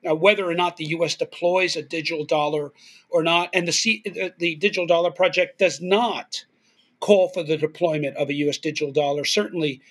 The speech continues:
until much more experimentation has been done and a democratic process decides to go forward. But we do, nevertheless, concern ourselves with what is the future of the dollar itself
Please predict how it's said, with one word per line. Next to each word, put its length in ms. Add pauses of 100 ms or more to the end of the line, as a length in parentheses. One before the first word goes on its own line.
(320)
until 440
much 400
more 160
experimentation 880
has 140
been 160
done 380
and 100
a 80
democratic 640
process 480
decides 460
to 100
go 140
forward. 420 (800)
But 180
we 200
do, 760 (120)
nevertheless, 1040 (1000)
concern 400
ourselves 460
with 240
what 300
is 120
the 60
future 340
of 100
the 80
dollar 460
itself 640